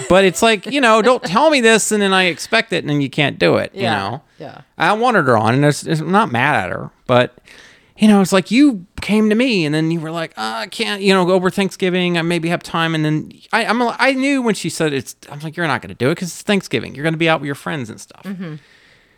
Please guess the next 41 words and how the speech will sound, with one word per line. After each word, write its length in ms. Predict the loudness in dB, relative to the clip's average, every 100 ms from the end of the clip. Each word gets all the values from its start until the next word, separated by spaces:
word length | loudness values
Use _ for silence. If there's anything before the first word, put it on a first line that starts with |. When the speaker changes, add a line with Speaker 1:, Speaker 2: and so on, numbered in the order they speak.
| _ 0
Speaker 1:
And 120 | 2
that's, 260 | 2 -2 -8
that's 260 | -6 -2
what 120 | 0
happened. 420 | 2 0 -2 -8 -10
So, 400 | -2 0 0 -4 -4
again, 280 | 0 2
that's, 180 | 2 0
like, 120 | -2
four 320 | -2 0 4 4
or 40 |
five 320 | 4 2 4
different 240 | 2 -2 0
things 340 | 2 2 2
that 140 | -2 -2
just 220 | -6 -4
went 160 | -4 2
wrong 360 | 4 4 2
that 140 | -2 -4
just, 380 | -6 -8 -12 -20 _ _ _ _ _ _ _ _ -14
<sighs> 480 | -10 -10 -12 -18 -14
just, 160 | -10 -6
it 60 |
was 100 | 0
a 40 | 2
mess. 420 | 4 2 0 -6 -4
Speaker 2:
I'm 140 | 0
not 260 | 0 0 -2
doing 320 | -4 -2 -4
all 160 | -6
the 100 | -6
shit 180 | -8 -8
I 80 | -8
did 280 | -8 -10 -12
this 160 | -14 -12
year 100 | -12
for 100 | -14
Thanksgiving 500 | -16 -16 -14 -16 -18
again. 220 | -18 -10
Never 220 | -2 2 2
again. 380 | 2 0 -2